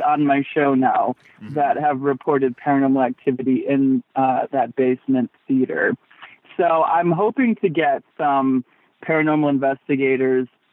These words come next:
Speaker 1: in there as part of the show, and we'll see what, we'll see what happens.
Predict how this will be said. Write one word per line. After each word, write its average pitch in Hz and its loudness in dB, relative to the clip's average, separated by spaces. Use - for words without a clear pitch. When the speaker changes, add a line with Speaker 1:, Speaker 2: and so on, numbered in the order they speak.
Speaker 1:
in 160 0
there 127 2
as 135 0
part 139 0
of 123 -2
the 127 -2
show, 131 -2
and 131 0
we'll 127 -4
see 135 0
what, 123 -2
we'll 135 -4
see 165 0
what 131 2
happens. 156 -2